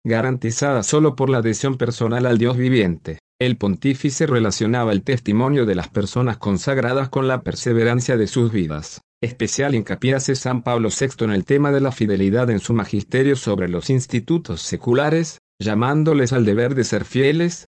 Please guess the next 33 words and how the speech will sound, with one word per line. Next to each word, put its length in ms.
fieles 480
a 60
su 180
propia 300
vocación, 680
que 100
debe 240
expresarse 720
ante 280
todo 240
en 60
la 100
fidelidad 600
a 60
la 100
oración, 480
fundamento 640
de 100
la 100
solidez 540
y 40
de 100
la 100
fecundidad. 720
En 120
los 100
documentos 680
sucesivos, 920
cada 240
vez 160
con 200
más 200
frecuencia, 720